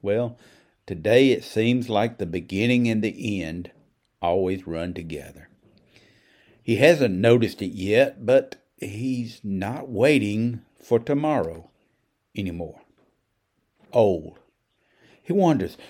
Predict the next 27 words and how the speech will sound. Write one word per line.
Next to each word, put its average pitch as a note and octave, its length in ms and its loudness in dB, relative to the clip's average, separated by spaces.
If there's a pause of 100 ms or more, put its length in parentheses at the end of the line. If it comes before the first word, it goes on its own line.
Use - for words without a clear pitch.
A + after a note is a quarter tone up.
(120)
"When G3 280 0
did A#3+ 120 4
I G3+ 120 6
get D3+ 200 6
old?" B2 460 8 (560)
He D3+ 120 6
remembers F3 580 8
things E3 360 4
he D3+ 120 0
did E3 240 4
yesterday, A2+ 840 4
but A#2+ 280 -2 (200)
wait, D#3+ 420 -2 (560)
that D3+ 160 0
was A#2+ 140 -6
twenty A#2 280 0
years D3 300 0
ago. D#2 380 -10 (840)
Now G#2+ 500 0
he B2+ 260 -2
watches C3+ 480 -2
as G#2+ 180 4
his G#3+ 300 2
children B3 580 -2
try A#2+ 280 4
to A#2+ 120 -4
be G2 400 -2